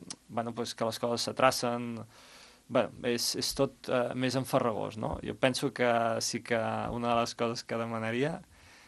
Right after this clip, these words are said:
és, és començar ja, sobretot en, en, a que es comenci a veure la, la llum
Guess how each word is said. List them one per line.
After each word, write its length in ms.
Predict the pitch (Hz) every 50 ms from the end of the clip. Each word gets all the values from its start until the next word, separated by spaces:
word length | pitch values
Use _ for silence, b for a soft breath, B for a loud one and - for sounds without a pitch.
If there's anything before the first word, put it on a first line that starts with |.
| B B _
és, 480 | - 113 113 117 113 - - - - - -
és 200 | 104 98 104 - - - - - - - - - - - -
començar 460 | 143 127 120 120 120 - - 107 113
ja, 520 | 113 110 110 113 117 123 120 113 113 110 113
sobretot 480 | - - 110 107 104 104 - 104 104 -
en, 140 | 107 110 104 98 90 85
en, 180 | 98 92 95 104 98 95 98 92 90 -
a 120 | - 92 -
que 260 | - - 104 101 98 98
es 120 | - -
comenci 400 | - - 110 104 107 110 - 120
a 60 | 110
veure 180 | 110 110 113 110
la, 260 | 107 104 98 87 82
la 140 | 101 107 107
llum 320 | 107 110 113 110 113 120